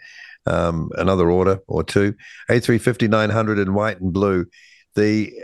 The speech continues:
um, livery carries, um, what looked like a pair of sunglasses on the, uh, nose of the aircraft, and just behind the cockpit windows on each side, you know, headphones. So it's, it's kind of wearing sunglasses and headphones. I, I guess that's the cool bit,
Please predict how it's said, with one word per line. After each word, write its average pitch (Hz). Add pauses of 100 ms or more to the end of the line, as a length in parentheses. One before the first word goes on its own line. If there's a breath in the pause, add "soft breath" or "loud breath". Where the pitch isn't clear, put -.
um, 101
livery 135
carries, 113 (460)
um, 92 (320)
what 120
looked 117
like 107
a 104
pair 110
of 92
sunglasses 113
on 98
the, 87 (480 soft breath)
uh, 85 (100)
nose 104
of 90
the 90
aircraft, 104
and 92
just 101
behind 101
the 90
cockpit 90
windows 90 (420 loud breath)
on 92
each 95
side, 92 (460 soft breath)
you 98
know, 90
headphones. 85
So 90
it's, 85
it's 92 (200)
kind 123
of 107
wearing 98
sunglasses 104
and 87
headphones. 107
I, 101
I 107
guess 113
that's 113
the 127
cool 185
bit, 117